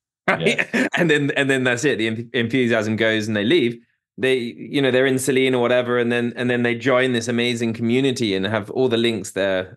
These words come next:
Speaker 1: uh, into it. So, yeah, I'm excited by that, uh, vision, Jeremy. Uh,
Speaker 2: Yes. Okay. So, uh,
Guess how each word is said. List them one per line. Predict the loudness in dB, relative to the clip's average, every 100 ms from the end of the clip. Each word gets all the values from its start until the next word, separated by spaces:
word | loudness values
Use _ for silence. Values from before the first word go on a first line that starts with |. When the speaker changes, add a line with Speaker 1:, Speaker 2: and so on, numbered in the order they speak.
| -4
Speaker 1:
uh, | -2
into | -2 -2 -2
it. | 0
So, | -2 -2 -6 -20 _ _ _ _ _ 0
yeah, | 2 2
I'm | -2
excited | 0 0 0 0 -2
by | 0 2
that, | 0 -2 -4 -2
uh, | 0 0
vision, | -2 -2 -2 0
Jeremy. | 0 0 -2 -4 -6 _ _ -14
Uh, | -14 -18 _ _
Speaker 2:
Yes. | -2 -2 -2 -10 -20 -4
Okay. | -2 2 2 0 -2
So, | 0 0 2 -2 -6 -12 _ _ _ _
uh, | -2 0 2 2 0